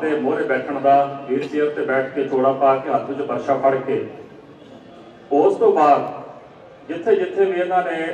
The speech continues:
ਦੋ ਦਿਨ, ਜਿਵੇਂ ਦਰਬਾਰ ਸਾਹਿਬ ਦੇ ਬਾਹਰ ਬੈਠਣਾ ਹੈ, ਘੰਟਾ ਘਰ ਡਿਊਟੀ ਦੇ ਬਾਹਰ ਬੈਠਣਾ ਹੈ, ਇਸ ਤੋਂ ਬਾਅਦ ਇਹਨਾਂ ਨੇ ਇੱਕ ਘੰਟਾ ਲੰਗਰ ਵਿੱਚ ਜਾ ਕੇ ਤੇ ਸੰਗਤ ਦੇ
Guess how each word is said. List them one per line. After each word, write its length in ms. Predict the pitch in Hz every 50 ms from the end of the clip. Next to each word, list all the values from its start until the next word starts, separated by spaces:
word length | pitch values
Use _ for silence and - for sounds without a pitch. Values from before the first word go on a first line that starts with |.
| - - -
ਦੋ 160 | 127 139 139
ਦਿਨ, 160 | - 175 -
ਜਿਵੇਂ 260 | - 160 156 160 156
ਦਰਬਾਰ 360 | - - - - 131 117 - -
ਸਾਹਿਬ 260 | - 165 160 160 -
ਦੇ 80 | 156 139
ਬਾਹਰ 220 | 139 143 160 -
ਬੈਠਣਾ 400 | 147 151 147 143 - 160 156 156
ਹੈ, 80 | 156 151
ਘੰਟਾ 300 | 151 135 - - 156 151
ਘਰ 240 | 151 156 160 151 -
ਡਿਊਟੀ 180 | 135 139 143
ਦੇ 120 | 147 151 139
ਬਾਹਰ 220 | - - 151 151 143
ਬੈਠਣਾ 340 | 135 127 127 127 135 143 147
ਹੈ, 180 | 147 147 - - - - - - - - - - - - - - - - - - - - 151
ਇਸ 180 | 156 151 -
ਤੋਂ 140 | - 226 202 -
ਬਾਅਦ 280 | 180 185 185 175 180
ਇਹਨਾਂ 280 | 175 175 170 - 170 156
ਨੇ 120 | 151 151 151 - -
ਇੱਕ 240 | - - - - 202 196 - 175
ਘੰਟਾ 360 | 143 127 127 - - 156 156 156 151 151 151 151 151 - - - - - - - - 123 135 135 - - - - - 127
ਲੰਗਰ 420 | 127 135 135 131 135 156 160 165
ਵਿੱਚ 200 | 170 165 170 156 135 131
ਜਾ 200 | 131 135 139 143
ਕੇ 220 | 139 - 151 135 123 - - - - - - - - - - - - - 131 - - - - - - - - -
ਤੇ 100 | 160 143
ਸੰਗਤ 480 | 131 139 139 135 135 143 165 160 165 - -
ਦੇ 380 | 156 156 156 160 160 156 -